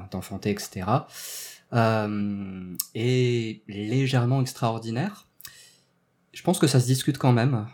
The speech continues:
Euh, à mon avis, ce, ce genre de pathologie et surtout, bah, ce que ça peut déclencher, enfin, ce que, euh, la maternité peut déclencher à ce moment-là, faire ressurgir, et cetera.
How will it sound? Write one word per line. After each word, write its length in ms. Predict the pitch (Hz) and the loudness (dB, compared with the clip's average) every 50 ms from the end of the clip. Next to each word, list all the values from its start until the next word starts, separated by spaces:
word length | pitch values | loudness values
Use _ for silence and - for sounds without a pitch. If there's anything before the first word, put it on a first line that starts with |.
| - | -8
Euh, 340 | 135 113 110 110 110 107 107 | -4 -2 -2 0 0 0 0
à 20 | 110 | 0
mon 200 | 113 113 113 113 | 0 0 0 0
avis, 220 | 107 101 120 113 | 0 0 0 -2
ce, 200 | - - 120 107 | -2 0 -2 -2
ce 180 | - - 107 101 | -2 0 -2 0
genre 260 | 104 110 120 123 117 | 2 2 2 2 2
de 920 | 104 101 98 95 92 92 92 92 90 92 92 92 92 - - - - - - | 0 0 0 0 -2 -2 -4 -4 -6 -6 -8 -10 -10 -10 -10 -10 -12 -10 -8
pathologie 440 | 104 104 - 110 101 107 113 120 117 | -8 -4 -4 0 0 2 2 2 2
et 60 | 104 | 2
surtout, 680 | - - - - 131 123 123 - - - 135 139 131 131 - _ - | 0 -2 -2 4 4 2 2 2 0 2 2 2 2 0 -10 _ -8
bah, 120 | - 98 92 | -6 -6 -4
ce 60 | - | -4
que 80 | - | -4
ça 100 | 101 101 | -4 -4
peut 220 | 92 - - 98 90 - _ - | -6 -4 -4 -6 -6 -6 _ -2
déclencher, 500 | - 113 107 - - 107 104 101 - - - | 0 0 0 0 0 -2 -2 -2 -4 -10 -8
enfin, 120 | - 90 90 | -8 -6 -6
ce 120 | - - | -4 -2
que, 100 | - - | 2 2
euh, 640 | 101 95 92 90 87 87 85 85 85 85 85 85 85 82 85 85 85 82 82 85 82 82 85 80 - - - - - - 55 - - - - 73 | 2 4 2 0 -2 -2 -4 -6 -6 -6 -6 -8 -8 -10 -10 -12 -12 -12 -12 -12 -10 -10 -10 -10 -10 -10 -12 -12 -14 -14 -10 -10 -10 -10 -8 -6
la 160 | 95 98 98 | -2 0 2
maternité 560 | 104 104 - 120 107 107 104 101 - 151 156 | 2 4 4 4 4 4 4 4 4 4 4
peut 140 | - 120 98 | 4 2 2
déclencher 380 | 101 98 - 101 95 - - | 2 0 0 -2 -4 -2 -2
à 60 | 110 95 | -2 -4
ce 120 | - - | -2 -4
moment-là, 320 | 87 87 87 98 131 139 | -6 -4 -2 -2 -2 -2
faire 160 | 131 - 95 92 | -2 -4 -4 -6
ressurgir, 400 | 95 - - 104 98 - 110 95 | -6 -6 -6 -6 -6 -4 -4 -6
et 80 | 95 | -6
cetera. 360 | - - - 104 107 156 180 | -8 -4 -2 0 0 0 -2